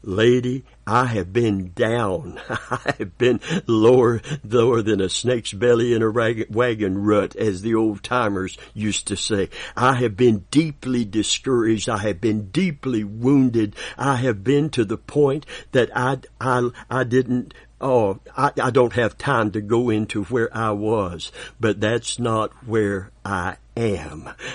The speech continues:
And it's all because of the grace of God that gave me what I needed to endure and not only just, just take it, but to keep on keeping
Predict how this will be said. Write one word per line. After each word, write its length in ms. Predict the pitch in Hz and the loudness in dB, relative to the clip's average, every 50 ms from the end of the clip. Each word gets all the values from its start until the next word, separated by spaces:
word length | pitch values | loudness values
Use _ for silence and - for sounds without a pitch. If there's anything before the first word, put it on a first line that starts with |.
| - - | -10 0
And 160 | 127 127 120 110 | 2 4 4 4
it's 180 | 98 - - | 4 2 2
all 300 | 113 120 127 127 127 123 | 2 4 4 4 4 2
because 640 | 123 110 101 90 - - 135 127 123 123 127 120 - | 2 -2 -6 -4 -4 0 2 2 2 2 0 -2 -6
of 140 | - 107 - | -10 -12 -8
the 120 | - 104 | -8 -10
grace 680 | 90 92 98 95 98 120 131 151 170 151 - - - - - - - - - - - _ _ _ _ - | -10 -10 -8 0 2 2 4 2 0 -2 -4 -4 -6 -6 -8 -18 -20 -20 -20 -20 -20 _ _ _ _ -2
of 240 | 127 131 107 104 98 | -2 -2 -2 0 0
God 500 | 120 110 98 92 90 82 82 85 - - - - - - | 0 0 2 0 -2 -4 -6 -8 -12 -14 -20 -20 -12 -4
that 280 | - 113 110 - 110 - | -4 -4 -4 -4 -6 2
gave 380 | - 139 147 160 180 160 120 | 4 6 6 6 4 2 0
me 160 | 117 123 120 | 0 0 0
what 360 | 110 98 101 135 147 151 147 - | 0 -2 0 0 0 0 0 -4
I 280 | - 139 139 156 160 165 | -2 -2 0 0 0 0
needed 760 | 175 160 156 165 185 196 175 135 107 90 87 87 95 95 - - - - - - | -2 0 0 2 2 2 0 0 0 0 0 -2 -4 -10 -16 -20 -20 -20 -14 -6
to 220 | - - 131 120 - | 0 2 2 2 2
endure 840 | 117 120 113 107 104 101 92 127 185 208 156 110 92 92 90 90 87 - - - - - | 4 4 4 6 4 2 2 2 4 4 4 2 2 0 -4 -8 -10 -14 -20 -20 -10 -4
and 200 | 107 107 101 101 | -2 -2 0 0
not 260 | 107 113 131 147 151 | 2 2 2 2 4
only 400 | 156 165 165 165 156 135 123 120 | 4 4 4 4 2 0 -2 -2
just, 420 | 104 127 139 143 135 - - - - - - - | -2 0 0 0 0 -2 -4 -6 -10 -20 -20 -18
just 400 | - 104 127 127 127 - - _ | 0 2 2 2 2 -2 -6 _
take 420 | - - - 190 220 220 - - - | -12 -8 4 4 4 4 4 -2 -2
it, 280 | 98 101 - - - - - - - - _ | -2 -2 -2 -4 -12 -18 -20 -20 -20 -18 _
but 260 | 110 104 120 107 - | 0 2 2 2 2
to 100 | - 110 | -2 -4
keep 580 | - - - - - 131 143 156 160 - - - - _ _ _ | -4 -6 -8 -4 -2 -2 0 -2 -4 -8 -14 -20 -20 _ _ _
on 440 | 131 127 120 113 113 117 113 110 107 - _ | 0 0 2 2 0 0 -4 -6 -10 -16 _
keeping 540 | - - 131 117 104 - - 117 107 107 - | -6 -2 -2 -2 -2 -2 -4 -6 -6 -6 -6